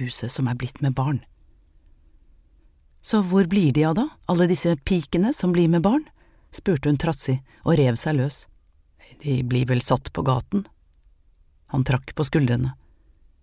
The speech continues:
«Men jeg bryr meg om deg», tilføyde han raskt. «Det vil løse seg, Anne, bare du sier at du har fått barnet med en annen.» «Med en annen? Ber du meg om å lyve?» «Nei, ikke lyve,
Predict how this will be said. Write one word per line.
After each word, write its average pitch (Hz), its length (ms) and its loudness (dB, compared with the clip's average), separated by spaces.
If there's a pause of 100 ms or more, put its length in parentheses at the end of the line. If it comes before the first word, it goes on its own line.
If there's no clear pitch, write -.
(440)
«Men 151 180 4
jeg 143 260 2
bryr 127 240 2
meg 156 200 2
om 131 160 2
deg», 151 240 -2 (580)
tilføyde 151 420 0
han 151 120 2
raskt. - 360 -2 (640)
«Det 139 120 -2
vil 165 200 2
løse - 280 0
seg, 170 200 -2
Anne, 123 300 -2 (420)
bare 135 200 2
du 170 120 -2
sier 147 320 -2
at 135 80 -4
du 175 120 -4
har 143 80 -6
fått - 320 -8
barnet 131 320 0
med 165 140 2
en 180 60 0
annen.» 156 300 0 (1600)
«Med 165 160 2
en 180 240 0
annen? 202 400 2 (880)
Ber 147 180 4
du 151 100 0
meg 170 140 0
om 180 100 0
å 208 80 2
lyve?» 214 460 0 (960)
«Nei, 123 240 -6
ikke 190 220 -4
lyve, 175 520 -2